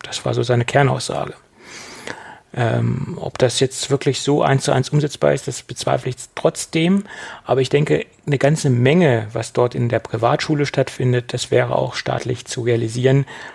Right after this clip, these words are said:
Ob das jetzt in dem ganzen Umfang abzubilden ist, das ist fraglich.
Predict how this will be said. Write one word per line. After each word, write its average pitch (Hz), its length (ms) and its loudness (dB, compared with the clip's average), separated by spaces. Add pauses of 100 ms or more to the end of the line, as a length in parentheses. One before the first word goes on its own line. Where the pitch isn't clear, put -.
Ob - 140 -4
das 123 140 0
jetzt 123 140 0
in 131 60 2
dem 120 120 2
ganzen 131 280 0
Umfang 156 380 4
abzubilden 131 840 0
ist, - 380 -4
das 117 160 -4
ist 127 140 -8
fraglich. 139 520 0